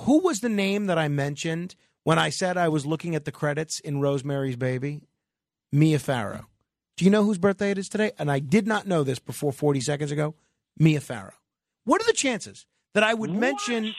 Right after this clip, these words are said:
Speaker 1: Mia Farrow literally, um, f-, twenty minutes before announcing that it was her birthday?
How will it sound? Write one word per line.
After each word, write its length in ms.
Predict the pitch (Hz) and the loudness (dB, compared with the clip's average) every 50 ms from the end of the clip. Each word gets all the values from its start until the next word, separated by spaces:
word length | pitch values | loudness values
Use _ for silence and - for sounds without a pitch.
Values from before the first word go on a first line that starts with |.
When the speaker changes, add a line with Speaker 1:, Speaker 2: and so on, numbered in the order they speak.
| - | -4
Speaker 1:
Mia 320 | 185 185 214 240 240 226 196 | -2 0 0 2 0 -2 -2
Farrow 640 | - - 214 214 208 196 180 160 151 147 143 147 - - | 0 0 0 2 2 0 0 0 0 -2 -4 -4 -6 -4
literally, 920 | 175 175 175 196 226 247 262 233 220 196 175 160 147 139 135 131 131 127 _ _ _ _ _ _ _ _ _ | 0 2 4 6 6 6 4 2 0 0 -2 -4 -4 -4 -6 -8 -10 -14 _ _ _ _ _ _ _ _ _
um, 540 | - 180 170 165 160 156 156 156 151 151 - _ _ _ _ _ - | 0 0 2 2 0 -2 -2 -4 -6 -8 -10 _ _ _ _ _ -20
f-, 80 | - _ _ _ _ _ _ - - _ | -20 _ _ _ _ _ _ -20 -20 _
twenty 400 | _ - - - 220 233 233 220 | _ -4 2 2 2 2 4 0
minutes 640 | 202 196 233 240 180 123 104 _ - - - - - _ _ _ _ _ _ _ _ - | 2 2 2 2 0 -2 -6 _ -8 -8 -8 -10 -12 _ _ _ _ _ _ _ _ 0
before 500 | 127 170 196 - - - 233 233 220 214 | 2 2 2 2 0 -4 0 0 2 2
announcing 560 | 208 202 196 202 202 202 202 196 - 208 202 190 | 0 0 0 -2 -2 -2 -4 -2 -2 -2 0 0
that 80 | 190 | -2
it 80 | 196 196 | -2 -2
was 100 | 202 175 | -2 -2
her 100 | 202 214 | 0 0
birthday? 420 | 233 254 247 - - 104 - _ | 0 0 -2 -2 -6 -14 -14 _